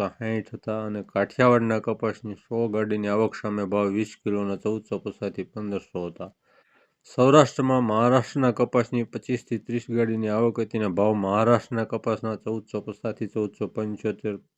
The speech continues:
પ્રતિ વીસ કિલોના હતા. રાજકોટમાં નવા કપાસની ચૌદ હજાર મણની આવક હતી અને ભાવ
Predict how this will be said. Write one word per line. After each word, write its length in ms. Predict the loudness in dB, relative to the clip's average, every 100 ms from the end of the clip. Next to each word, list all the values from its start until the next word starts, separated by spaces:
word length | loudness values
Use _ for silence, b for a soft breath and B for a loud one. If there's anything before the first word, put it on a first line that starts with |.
| _ _ _ _ _ -6
પ્રતિ 240 | -4 0 2
વીસ 200 | 2 0
કિલોના 460 | -2 -2 0 -2 -4
હતા. 220 | -4 -2
રાજકોટમાં 640 | 0 -2 -2 -2 0 0
નવા 220 | 2 2
કપાસની 480 | 0 -2 -4 -4 -6
ચૌદ 460 | -8 -2 0 0 -2
હજાર 240 | 0 2 2
મણની 320 | 0 0 2
આવક 260 | 4 2 2
હતી 240 | -4 -4
અને 120 | -4 -2
ભાવ 220 | 0